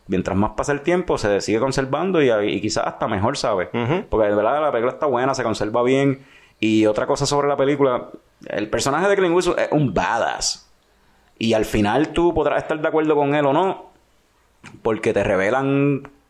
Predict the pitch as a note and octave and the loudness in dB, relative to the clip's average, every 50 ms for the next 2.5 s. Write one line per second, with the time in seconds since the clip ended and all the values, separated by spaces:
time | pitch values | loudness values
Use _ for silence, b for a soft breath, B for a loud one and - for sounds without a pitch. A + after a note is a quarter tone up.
0 | _ _ - B2+ A2 G#2+ G#2+ A#2 C3 - - G2+ F2+ F#2 G2+ B2+ D3+ D#3 D3+ C3 | _ _ -2 2 2 2 4 2 -2 -2 -2 0 0 0 0 0 0 2 2 2
1 | A#2 A#2 A#2+ A2+ - C3 C3+ C#3 - G2 G#2+ G#2 - A#2+ A#2 A#2 A#2+ A2+ A#2 - | 2 2 2 2 2 2 2 2 2 0 0 0 0 0 0 2 0 0 0 -2
2 | G#2+ G#2+ B2 C3 C3+ A#2+ G2 F#2+ E2+ | -2 0 0 0 0 2 0 0 0